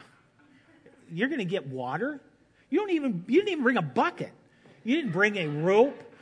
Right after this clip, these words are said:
You didn't bring anything to get it out. Are you greater than our father Jacob?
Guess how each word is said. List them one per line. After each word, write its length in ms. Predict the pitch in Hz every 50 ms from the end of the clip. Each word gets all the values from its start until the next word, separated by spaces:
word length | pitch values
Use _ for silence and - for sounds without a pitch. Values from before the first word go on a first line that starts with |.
| - -
You 100 | - 175
didn't 180 | 185 214 220 185
bring 260 | 160 196 214 214 202
anything 420 | 196 208 254 302 247 - 254 233 208
to 60 | 202
get 200 | 175 185 202 196
it 140 | 196 190 180
out. 360 | 180 180 208 247 302 285 - - - _ _ _ _ _ _ _ _ - - - - - 185 180 -
Are 160 | - 190 190
you 200 | 190 165 185 196
greater 460 | 175 143 151 165 170 170 170 190 226
than 200 | 233 233 269 269
our 140 | 269 262 269
father 360 | 269 - 311 294 294 320 302
Jacob? 340 | 247 220 269 277 269 302 185